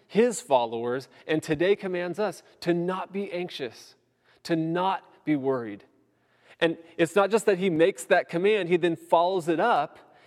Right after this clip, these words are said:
in the Christian life, and even in our passage today, where he gives us not only a command to not be anxious, but he offers us a, a life of fearlessness and peace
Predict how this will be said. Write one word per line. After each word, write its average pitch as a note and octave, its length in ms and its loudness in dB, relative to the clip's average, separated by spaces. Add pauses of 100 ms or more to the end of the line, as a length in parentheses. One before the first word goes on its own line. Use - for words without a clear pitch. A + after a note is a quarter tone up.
(160)
in G#3+ 360 4 (340)
the D#3 180 4
Christian F#3+ 600 -2
life, F3+ 420 0
and F3+ 120 0
even G#3 220 0
in D#3 80 2
our C#3+ 120 -2
passage F3 500 -4
today, B2+ 340 -2 (240)
where E3 160 6
he D#3+ 220 -4
gives E3 340 2
us B2+ 180 0
not F3+ 140 2
only F#3 160 2
a C#3 60 4
command E3+ 420 -2
to G3 80 -4
not D#3+ 180 -2
be C3 140 -6
anxious, B2+ 500 -10 (440)
but C#3 80 0
he C#3+ 60 2
offers C#3+ 400 0
us B2+ 140 -12
a, A#2+ 80 -6 (240)
a B2+ 80 4
life C3 400 0 (360)
of C3 140 -2
fearlessness D3+ 960 -6 (260)
and A#2+ 220 -10
peace - 480 -12